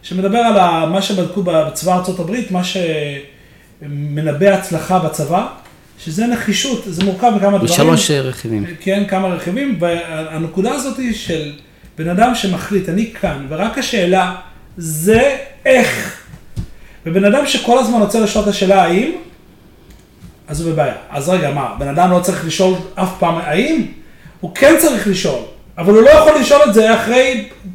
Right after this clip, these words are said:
Speaker 1: אה, יום אחד שהפקיד מתקשר להגיד לו, "תגיד, ת-, תביא כסף לבנק, כי עוד מעט אני מחזיר לך צ'קים", ואז הוא מתחיל לשאול, "האם?", זה לא הזמן לשאול "האם". אתה יכול להחליט שפעם בשנה, בסיכום השנתי, אתה יושב עם הרואה חשבון שלך ומחליט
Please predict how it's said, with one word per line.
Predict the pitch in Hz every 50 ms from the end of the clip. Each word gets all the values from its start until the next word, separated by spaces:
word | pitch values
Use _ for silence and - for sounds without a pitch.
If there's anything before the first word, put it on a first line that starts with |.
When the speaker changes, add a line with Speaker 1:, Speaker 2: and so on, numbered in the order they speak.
| - - - - - 220 -
Speaker 1:
אה, | 226 214 208 202 196 196 202 196
יום | 190 196 226 240 262
אחד | - - 240 -
שהפקיד | - 220 - 208 196 - 247 240
מתקשר | 247 - - 220 196 208 233 226
להגיד | 208 202 240
לו, | 240 233
"תגיד, | - 196 208 277 320 247 - - - - - -
ת-, | 214 233 233 233 196
תביא | 220 254 277 -
כסף | 294 277 - 285 277
לבנק, | 262 277 294 294 - -
כי | 247
עוד | 254
מעט | 262 240 247
אני | 247
מחזיר | 254 226 226 240 262 247
לך | 208 233 220
צ'קים", | - 285 285 285 294 294 262 - - - - - - - 196
ואז | 208 -
הוא | 254 233
מתחיל | - - 240 226
לשאול, | - 226 220 202 196
"האם?", | 165 180 202 254 294 330 330 - - - - _ _ _
זה | 147 147 156 170
לא | 165 170 196
הזמן | 208 214 240 226 208 208
לשאול | 180 - 175 156
"האם". | 147 139 131 110 107 - - _ _ _ - - - - - - - -
אתה | 196 180
יכול | - - 269 277
להחליט | 254 - - 220 254 269 - -
שפעם | - 202 - - - 233 240 247 254 247
בשנה, | 226 - - 185 165 180 202 226 - - - - - - - _ - - -
בסיכום | 147 160 156 - - - 170 - 247 269 262
השנתי, | 240 - - 185 - - 262
אתה | 220 - 190
יושב | 185 - 240 247
עם | 254 226
הרואה | 208 180 196 220 214
חשבון | 208 202 165 156 202 226 220
שלך | - 254 226 277 262 233
ומחליט | 208 185 - - - 202 226 294 339 320 - 170